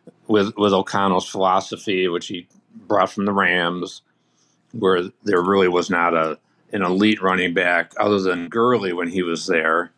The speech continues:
And so I, I think that I've always liked Alexander Mattison, and I think that he has some strengths even better than Dalvin Cook, especially short yardage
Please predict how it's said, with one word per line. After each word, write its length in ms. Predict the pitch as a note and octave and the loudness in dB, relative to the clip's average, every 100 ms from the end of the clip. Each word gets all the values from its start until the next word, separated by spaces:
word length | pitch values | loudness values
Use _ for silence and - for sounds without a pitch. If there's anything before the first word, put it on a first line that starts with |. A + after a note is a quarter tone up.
| _ _ _ _ _ _ - | _ _ _ _ _ _ -6
And 220 | G#2 G2 | -2 0
so 380 | G2 C3 A2+ G#2+ | 0 2 2 2
I, 320 | G2+ G#2+ G#2+ | 0 -2 0
I 40 | A2+ | 0
think 280 | - C3 - | 0 -2 0
that 200 | G#2+ - _ _ _ - - - | -2 -4 _ _ _ -18 -16 -6
I've 200 | A#2+ C3 | -2 0
always 320 | C#3+ D3 B2 | 2 2 2
liked 180 | A2 G#2 | -2 0
Alexander 540 | G#2+ G2+ G2 G2 F#2 | 0 0 0 -6 -6
Mattison, 720 | E2 D#2+ D#2 D#2+ - F2+ G#2+ - _ _ | -6 -6 -6 -8 -8 -8 -10 -16 _ _
and 160 | - F#2+ | -4 0
I 120 | F#2+ | 0
think 220 | - A#2+ | 2 0
that 140 | A#2 F#2+ | 0 2
he 120 | A#2 | 4
has 160 | A#2+ A2 | 4 2
some 180 | G#2+ F2+ | -4 -8
strengths 640 | - - A2+ G#2 - - | -10 -2 -2 -2 -6 -8
even 340 | A#2 G#2+ G2 F2+ | -4 -2 -2 0
better 240 | A2 A#2+ | 2 2
than 180 | A2 F2 | 2 0
Dalvin 380 | F#2 F2 F2+ F2 | 0 0 -2 -4
Cook, 240 | B2 - | -4 -4
especially 400 | - B2 A#2 A2+ | -4 -2 0 0
short 360 | - B2+ G#2 F#2+ | 0 0 0 2
yardage 640 | F#2+ G#2 A2 A2 G2+ - | 2 2 0 -4 -8 -20